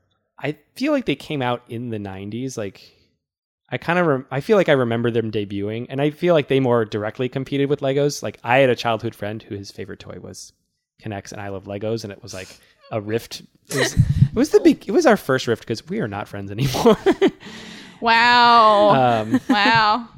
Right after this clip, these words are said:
Speaker 1: and you, it was, like, these, there were basically, I think, two kinds of pieces. There were, like, plastic rods of, like, different length and plastic, like, um,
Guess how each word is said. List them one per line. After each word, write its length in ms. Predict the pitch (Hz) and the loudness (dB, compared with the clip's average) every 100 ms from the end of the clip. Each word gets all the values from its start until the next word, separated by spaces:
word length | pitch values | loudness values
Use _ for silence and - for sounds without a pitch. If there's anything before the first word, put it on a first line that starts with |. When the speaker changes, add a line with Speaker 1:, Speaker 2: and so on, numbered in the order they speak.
| - - | -16 -4
Speaker 1:
and 640 | 139 131 127 127 131 - - | -2 0 0 -2 -6 -10 -8
you, 140 | 185 | -6
it 180 | 196 - | -6 -4
was, 200 | 170 160 | -2 0
like, 180 | 165 156 | 0 -2
these, 580 | - 156 151 147 - - _ _ _ _ _ _ _ _ - | -2 0 0 -2 -8 -16 _ _ _ _ _ _ _ _ -4
there 100 | 156 | -2
were 60 | |
basically, 540 | 151 247 - - 165 - - | 2 0 0 -2 -4 -4 -16
I 60 | |
think, 300 | - 392 359 | -10 -8 -8
two 160 | - 190 | -6 -6
kinds 180 | 143 120 | -4 -6
of 80 | 113 | -6
pieces. 320 | 110 107 104 | -6 -6 -4
There 120 | 117 | -2
were, 80 | 117 | -2
like, 180 | 110 104 | -4 -8
plastic 380 | - 123 - 123 | -6 -6 -4 -8
rods 680 | 107 92 95 139 180 - - - | -8 -8 -4 -4 -4 -12 -12 -10
of, 120 | 113 | -8
like, 200 | 107 - | -8 -6
different 300 | 123 117 120 | -8 -8 -10
length 360 | 107 104 107 - _ _ _ - | -10 -10 -12 -20 _ _ _ -12
and 500 | 123 117 113 107 104 _ _ | -8 -6 -6 -8 -12 _ _
plastic, 720 | - 120 113 - 127 113 - _ | -12 -8 -8 -10 -8 -8 -10 _
like, 160 | - 101 _ _ _ _ _ _ | -14 -14 _ _ _ _ _ _
um, 420 | 110 104 98 101 | -10 -10 -12 -14